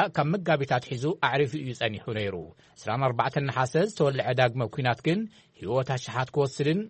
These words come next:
ከም መዛብልን ከም ዝኽእል ተዓዘብቲ ስጋኣቶም ይገልጹ። ውግእ ትግራይ ዳግም ካብ ዝተወልዐሉ ግዜ ንድሓር ሓይልታት ትግራይ ምቁራጽ ተኽሲ ንኽትግበርን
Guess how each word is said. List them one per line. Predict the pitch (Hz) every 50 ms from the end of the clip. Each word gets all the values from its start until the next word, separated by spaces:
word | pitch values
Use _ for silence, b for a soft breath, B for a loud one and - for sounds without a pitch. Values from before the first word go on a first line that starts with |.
| - _
ከም | - - 143 147
መዛብልን | 185 202 175 147 131 123 131 139 160 170
ከም | 135 - 139 131
ዝኽእል | 123 131 - - 120 120 113
ተዓዘብቲ | 110 - 120 - 120 110 104 120 110 - -
ስጋኣቶም | 160 - 214 - 147 135 - 120 107
ይገልጹ። | 98 98 104 98 - - 101 85 80 82 b b b b b -
ውግእ | 101 95 110 135 - -
ትግራይ | 165 139 143 147 156 196 -
ዳግም | - 98 85 101 - - 185 175
ካብ | - 151 143 143
ዝተወልዐሉ | 175 - - 165 147 131 127 - 120 123 117 120
ግዜ | 110 113 117 127
ንድሓር | 127 123 120 110 110 - 139 160 190 220 214 b b b b -
ሓይልታት | - 92 110 - 143 131 127
ትግራይ | - - 127 143 143 180 208 - 160
ምቁራጽ | 151 131 - 156 147 143 - -
ተኽሲ | _ - 151 123 - 156 143
ንኽትግበርን | 135 131 127 165 160 151 127 120 123 120 123 156 190 226